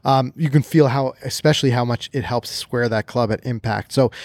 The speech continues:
make sure you check that out. Uh, go to, uh, voki dot com. They've got a, uh, a fitting tool there too, which you can use to kinda get an, a, your own idea of what best grind is gonna be for you, 'cause there's many different grinds.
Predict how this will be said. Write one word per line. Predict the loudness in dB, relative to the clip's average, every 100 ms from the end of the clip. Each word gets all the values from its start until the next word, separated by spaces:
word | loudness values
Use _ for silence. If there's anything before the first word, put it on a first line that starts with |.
| -6
make | 2 2
sure | 4
you | 2
check | 4 2
that | 4 2
out. | 4 2 -2
Uh, | -4 -2 -2
go | -2 -4
to, | -2 -2 0
uh, | 0
voki | -2 2 2 0 -8 -8 -12 _
dot | 0 0 0
com. | -2 0 2 2
They've | 0 0
got | 0 0 -2
a, | -2 -2
uh, | -2 -2 -4 -10 -10
a | -10
fitting | 0 2 2
tool | 2 4 4
there | 4 0
too, | -2 0 2
which | 2 -2
you | -4
can | -2
use | 0 2 0 -2 -12 -18
to | -8
kinda | -2 0 2
get | 4 4
an, | 2 -2 -8 0
a, | 2
your | 4
own | 4 4
idea | 4 4 2
of | 2
what | -4 _ _
best | -20 -4 2 2 0
grind | -2 0 0 -2
is | -4
gonna | -4
be | -4
for | -4
you, | -4 -2
'cause | -2
there's | -2
many | -2 -2
different | -2 -4 -4
grinds. | 0 0 -2 -8